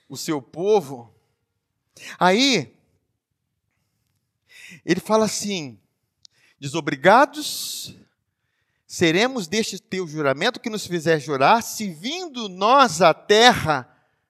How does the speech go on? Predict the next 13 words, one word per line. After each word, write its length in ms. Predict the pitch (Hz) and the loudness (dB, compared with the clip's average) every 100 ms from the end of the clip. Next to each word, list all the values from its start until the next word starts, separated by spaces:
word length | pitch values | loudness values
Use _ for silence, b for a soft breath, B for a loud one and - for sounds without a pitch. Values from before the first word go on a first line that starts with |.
| _ _ _ _ _ _ _ | _ _ _ _ _ _ _
não 240 | - 226 | 0 0
fizer 320 | 247 214 233 226 | 2 6 6 6
o 60 | |
quê? 340 | 220 269 330 339 _ _ _ _ _ _ _ _ _ | 2 2 2 2 _ _ _ _ _ _ _ _ _
Atares." 2000 | - 226 262 - _ _ - 285 277 262 254 277 254 196 - - - - - - - - - _ _ _ _ _ _ _ _ _ | 0 4 4 0 _ _ 6 8 8 4 0 2 2 2 -4 -6 -6 -6 -8 -10 -12 -16 -20 _ _ _ _ _ _ _ _ _
Vocês 140 | - 156 | -8 -4
se 100 | 170 | 0
lembram 320 | 180 214 202 | 0 2 0
que 100 | 185 | -2
aquilo 300 | 170 233 247 | -4 -4 -4
que 140 | 226 | -4
nós 180 | 196 185 | -2 -2
ligamos, 1000 | 180 156 180 202 190 165 127 - - | -2 0 0 2 -2 -6 -6 -8 -10